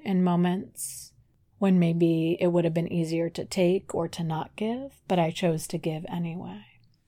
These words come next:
Give yourself five minutes of this and see if your mind state changes. See if some joy does arise. Again,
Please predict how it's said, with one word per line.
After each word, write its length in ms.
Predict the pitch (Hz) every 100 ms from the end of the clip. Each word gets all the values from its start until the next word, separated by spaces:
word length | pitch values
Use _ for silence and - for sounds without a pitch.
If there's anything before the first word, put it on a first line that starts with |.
| _ _ _ _ _ _ _ _ _ _ _ - 262
Give 220 | 294 294
yourself 400 | 330 - 311 285
five 220 | 294 285
minutes 360 | 262 262 285 -
of 140 | 190
this 240 | 175 175 214
and 180 | 208
see 680 | - - 262 262 262 262 254 -
if 420 | - 208 - - - _
your 260 | - 202 208
mind 280 | 208 202 196
state 260 | 202 196
changes. 600 | - 202 185 175 - -
See 380 | - - 226 240
if 140 | 254
some 360 | - - 214 202
joy 320 | 185 185 196
does 260 | 175 170 175
arise. 1080 | 160 156 165 180 247 247 _ _ - - _ _ _ _ _ - _ _ _ _ _ _ _
Again, 640 | 214 196 233 233 226 214